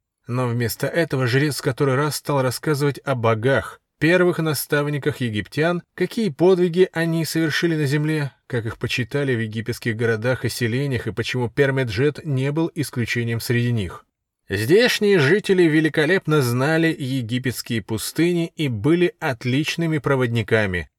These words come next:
Они поклонялись богу Сетху, наделяющему людей воинской доблестью и способностью выживать в мире зверей и птиц. Одновременно Сетх противостоял тому, что создал Осирис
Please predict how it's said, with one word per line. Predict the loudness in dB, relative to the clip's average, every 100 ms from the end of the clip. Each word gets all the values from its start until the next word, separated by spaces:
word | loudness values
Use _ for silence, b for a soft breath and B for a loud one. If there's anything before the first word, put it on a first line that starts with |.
| _ _
Они | -2 0 0
поклонялись | -2 -2 0 0 0 0 0
богу | 0 0 0
Сетху, | -2 0 0 0 -2
наделяющему | 0 0 4 4 4 0 0
людей | 0 0 0
воинской | 2 2 0 0 0
доблестью | 2 2 2 0 2 -2
и |
способностью | 0 -4 0 -2 0 0
выживать | 2 4 2 2 0
в |
мире | 0 2 2
зверей | 0 0 0 -2
и |
птиц. | -2 -2 -2 -2 -14 _ _ _ _
Одновременно | -2 0 2 2 4 2 2 0 -4 _
Сетх | -6 0 0 0 -16
противостоял | -2 -2 0 -2 0 2 2 4 2
тому, | 2 0 0
что | -2 -2
создал | -2 0 0 0 -4
Осирис | -2 -4 -2 0 0 -2